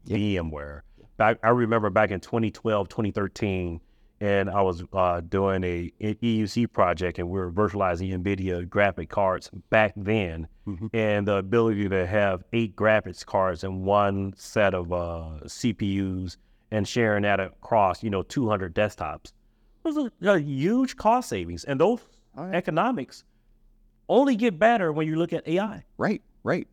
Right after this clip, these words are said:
Speaker 1: I mean, this is an area where workload optimization is critical. And you see all the infrastructure guys, right? You're doing storage differently, so we don't stall them. The fastest time to answer from our data. Uh, yeah, and that's what V M ware is gonna help with. And nvidia doesn't come to the table with just hardware,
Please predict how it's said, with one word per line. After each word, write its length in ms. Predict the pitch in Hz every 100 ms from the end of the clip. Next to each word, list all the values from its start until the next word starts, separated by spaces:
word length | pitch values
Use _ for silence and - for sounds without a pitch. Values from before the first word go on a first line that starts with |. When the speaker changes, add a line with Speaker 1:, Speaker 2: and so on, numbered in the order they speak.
| -
Speaker 1:
I 60 |
mean, 180 | 120 113
this 140 | 123 -
is 100 | 131
an 100 | 120
area 260 | 120 120
where 200 | 113 104
workload 340 | 101 123 - 120
optimization 680 | 110 - 110 92 98 95 98
is 80 | -
critical. 400 | - 101 90 - _ _ _ _ _ -
And 340 | 90 95 98
you 80 | 90
see 220 | 107 120
all 180 | 107 151
the 100 | 123
infrastructure 480 | 117 98 - 90 90
guys, 300 | 85 - 85
right? 140 | 95 101
You're 100 | 95
doing 200 | 95 85
storage 420 | - 123 113 -
differently, 380 | 95 85 87 90
so 140 | -
we 80 | 101
don't 180 | 104 101
stall 320 | - 87 85
them. 160 | 76 78
The 80 | -
fastest 480 | - 120 143 - -
time 220 | 113 104
to 80 | 87
answer 340 | 92 90 82
from 140 | 80 85
our 80 | 85
data. 280 | 87 85 - _ _ _ _ -
Uh, 460 | 95 92 92 85 98 - _ -
yeah, 200 | - 123
and 80 | 95
that's 160 | 101 -
what 80 |
V 100 | 107
M 80 | 104
ware 100 | 101
is 80 | 101
gonna 160 | 98 98
help 220 | 101 -
with. 200 | 98 - _ _ _ _ _ _
And 220 | - 120 - -
nvidia 480 | 123 107 131 311 175
doesn't 280 | 123 117
come 180 | - 117
to 80 | 107
the 80 | 98
table 300 | - 104 98
with 140 | 95
just 160 | 90 -
hardware, 500 | - 143 - - -